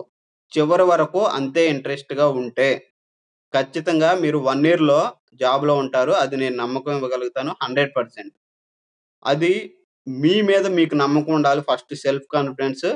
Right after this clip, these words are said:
ఆ తర్వాత నా మీద నమ్మకం ఉండాలి. ఆ, మంచిగా గైడెన్స్ చేస్తారని. First of all మీ మీద మీకు నమ్మకం ఉండాలి. "కష్టపడి చదువుకుంటాను, జాబ్ తెచ్చుకుంటాను" అని.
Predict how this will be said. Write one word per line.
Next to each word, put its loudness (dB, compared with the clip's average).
ఆ -2
తర్వాత 0
నా -2
మీద -2
నమ్మకం -4
ఉండాలి. -4
ఆ, -8
మంచిగా -6
గైడెన్స్ -4
చేస్తారని. -8
First -4
of 0
all 0
మీ -2
మీద -2
మీకు -4
నమ్మకం -6
ఉండాలి. -6
"కష్టపడి -8
చదువుకుంటాను, -6
జాబ్ 0
తెచ్చుకుంటాను" -10
అని. -10